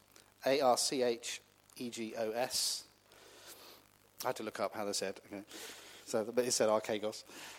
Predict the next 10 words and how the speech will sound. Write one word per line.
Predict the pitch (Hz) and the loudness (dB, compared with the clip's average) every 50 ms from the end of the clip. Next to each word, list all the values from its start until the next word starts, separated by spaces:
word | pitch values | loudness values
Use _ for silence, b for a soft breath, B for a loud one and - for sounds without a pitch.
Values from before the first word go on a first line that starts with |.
| B B 127 | B B -4
Okay. | 113 123 123 139 - - - - - _ - - - - - | -2 -2 -2 -2 -4 -14 -20 -20 -20 _ -8 -8 -4 8 10
And | 180 185 | 12 12
what | 226 233 | 12 12
it | 214 202 | 12 12
literally | 208 220 247 240 - - 226 185 | 12 12 12 12 12 8 8 10
means | 190 185 175 175 175 170 - - | 12 12 12 12 12 10 6 6
is | - 175 156 - | 6 6 6 6
the | - - 156 | 6 4 4
chief | - - - 247 240 233 - - | 6 8 8 10 8 8 8 8
leader | 226 220 240 240 220 165 160 160 156 175 | 12 12 12 12 12 12 12 12 12 12